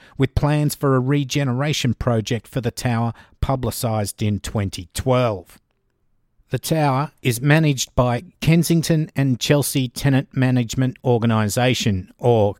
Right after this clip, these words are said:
K C T M O, the largest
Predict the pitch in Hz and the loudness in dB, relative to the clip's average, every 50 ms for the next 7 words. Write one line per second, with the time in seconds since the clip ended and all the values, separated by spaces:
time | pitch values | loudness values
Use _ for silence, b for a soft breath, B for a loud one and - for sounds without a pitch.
0 | - - 131 120 113 - - - 120 104 98 - - - 127 110 104 - - - | -6 0 2 2 2 2 0 -2 -2 -2 -2 -4 -2 -2 0 -2 -2 -4 -4 -4
1 | 107 107 117 127 120 90 87 - _ _ _ _ B B B B B B B - | -2 2 2 2 2 0 -4 -14 _ _ _ _ B B B B B B B -4
2 | 110 113 123 131 131 131 117 - 120 104 - | -4 0 0 0 0 0 0 -2 -2 -4 -4